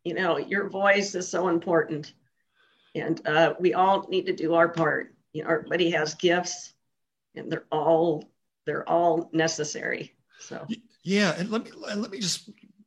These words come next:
Speaker 2: circle back really quickly to, again, your involvement. When you, when I moved here,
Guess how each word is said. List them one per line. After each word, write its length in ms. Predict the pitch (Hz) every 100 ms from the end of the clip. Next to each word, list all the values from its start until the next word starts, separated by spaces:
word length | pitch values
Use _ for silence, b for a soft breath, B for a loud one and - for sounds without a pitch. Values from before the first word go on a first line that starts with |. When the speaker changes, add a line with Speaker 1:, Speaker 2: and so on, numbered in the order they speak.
| _
Speaker 2:
circle 320 | - - - 170
back 220 | 170 151
really 200 | 170 165
quickly 460 | 160 - 180 156 120
to, 320 | 110 147 135 139
again, 300 | 127 151 139
your 200 | 139 139
involvement. 580 | 120 131 131 123 110 107 _ b b b b b _ _ _
When 180 | 147 156
you, 140 | 165 170
when 420 | 170 165 156 160 - - 160 _ _
I 200 | 135 185
moved 360 | 269 233 247 -
here, 520 | 143 113 110 107 110